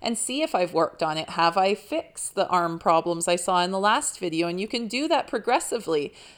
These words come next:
Every week or every day, do a video of the same thing, the same choreography, the same technique, whatever it is, and see how you progress. And that can be super inspiring when you see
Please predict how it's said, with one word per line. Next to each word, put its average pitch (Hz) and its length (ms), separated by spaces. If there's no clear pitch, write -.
Every 202 300
week 262 320
or 180 140
every 190 260
day, 247 300
do 170 180
a 180 80
video 196 640
of 170 220
the 175 80
same 185 480
thing, 196 320
the 156 80
same 175 320
choreography, 175 720
the 160 80
same 180 320
technique, - 580
whatever 190 420
it 202 120
is, 247 280
and 208 160
see 262 540
how 214 240
you 220 200
progress. 202 520
And 180 100
that 202 160
can 240 140
be 202 100
super 262 540
inspiring 156 680
when 170 140
you 180 80
see 202 600